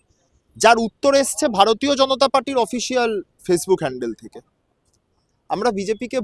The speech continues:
বলবো যে বিজেপির কাছে ইডি থাকতে পারে, আমাদের কাছে দিদি আছে, এবং বাংলার মামাটি মানুষ ইডির বিরুদ্ধে দিদিকেই বেছে নেবেন। বিজেপি যতই বাংলার ওপর আঘাত করবে, দিনের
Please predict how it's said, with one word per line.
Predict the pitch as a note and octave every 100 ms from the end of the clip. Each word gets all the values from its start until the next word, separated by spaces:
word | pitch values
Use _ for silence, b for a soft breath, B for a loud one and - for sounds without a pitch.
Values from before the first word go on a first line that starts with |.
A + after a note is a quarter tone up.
| G3
বলবো | G3+ A3+ B3+ C4+ - _ _ _ _ _ _ _ _ _ _ _ _ _ - A#2
যে | G3 C#3+
বিজেপির | G3 A3+ A#3 C4+ B3+
কাছে | B3+ - A#3
ইডি | G3 A#3+
থাকতে | A#3 - B3
পারে, | B3+ C4 G#3+
আমাদের | F3+ G3+ G3+
কাছে | G#3+ A3
দিদি | C3 D#3 F#3+ G#3+
আছে, | G3 A#3+ B3 _ _ _ _ _ _ _ _
এবং | - A3 A3+ F3
বাংলার | F#3 G3 A#3 C4
মামাটি | A#3 G#3 G#3+ B3 A3+
মানুষ | A3+ B3+ - F#3+
ইডির | G3+ A#3
বিরুদ্ধে | G3+ A3 - B3 F3+
দিদিকেই | F3 G#3+ G3+ B3+
বেছে | G#3 F#3+ G3+
নেবেন। | F#3+ F3+ A3+ C#4+ _ _
বিজেপি | E3+ F3 G3 A#3+ D#3
যতই | D#3 - D4 D#4+
বাংলার | A#3+ G3+ G3+ F#3+
ওপর | - F#3+
আঘাত | C3 D#3 -
করবে, | D#3 D3 G3 C4 - _ _ _ -
দিনের | E3 G3+